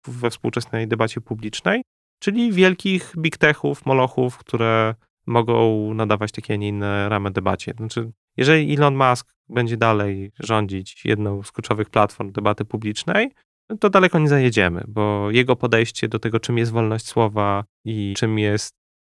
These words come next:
rzetelna dyskusja, stoi w sprzeczności z tym, co wiemy o tym, jak komunikacja powinna wyglądać.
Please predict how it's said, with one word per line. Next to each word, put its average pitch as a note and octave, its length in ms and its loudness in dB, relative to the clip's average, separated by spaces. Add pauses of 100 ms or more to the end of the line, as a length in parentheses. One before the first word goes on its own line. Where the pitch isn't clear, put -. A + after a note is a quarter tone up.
(640)
rzetelna A#2+ 420 2
dyskusja, D#3 800 0 (500)
stoi D#3+ 200 2
w - 20 -2
sprzeczności - 580 -2
z - 80 -8
tym, B2+ 140 0
co B2 140 0
wiemy G#2+ 300 0
o G#2 40 -4
tym, G#2+ 140 -6
jak G2+ 120 -4
komunikacja G2+ 480 -6
powinna G2+ 280 -4
wyglądać. G#2 640 -2